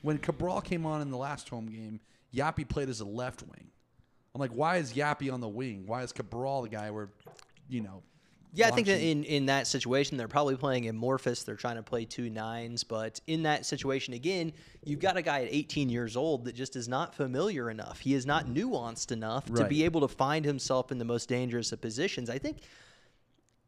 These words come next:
Speaker 2: coaching-wise, there, there's an, there's another little knock on Robin where you have, you know, four games with an eighteen-year-old striker. He doesn't find a whole lot of quality
Speaker 1: Or
Speaker 2: chances. A
Speaker 1: confidence.
Speaker 2: couple.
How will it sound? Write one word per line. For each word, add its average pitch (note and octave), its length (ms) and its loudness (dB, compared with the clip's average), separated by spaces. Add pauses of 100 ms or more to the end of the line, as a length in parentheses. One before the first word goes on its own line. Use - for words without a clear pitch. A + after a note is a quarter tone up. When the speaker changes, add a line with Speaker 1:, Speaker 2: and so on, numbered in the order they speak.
(120)
Speaker 2:
coaching-wise, C#3+ 1000 6
there, D#3+ 160 6
there's B3+ 340 6
an, A3+ 160 0
there's A#3 220 10
another G#3+ 260 10
little B3+ 680 8
knock D3 320 12
on C3+ 140 12
Robin B2 420 4
where B2 120 -2
you A#2+ 180 -2
have, B2 260 2
you A#2+ 100 2
know, A#2 120 4
four D3+ 300 8
games C3+ 340 2
with B2+ 100 4
an B2 60 0
eighteen-year-old B2 560 0
striker. C3 400 4
He A#2+ 100 -2
doesn't B2 260 0
find A#2+ 460 -4
a A#2+ 160 0
whole F#3+ 260 2
lot B2 200 6
of A#2 80 2
quality A#2 400 10
Speaker 1:
Or - 20 -2
Speaker 2:
chances. D3+ 460 4
A - 40 2
Speaker 1:
confidence. A#2+ 380 4
Speaker 2:
couple. C#3 320 6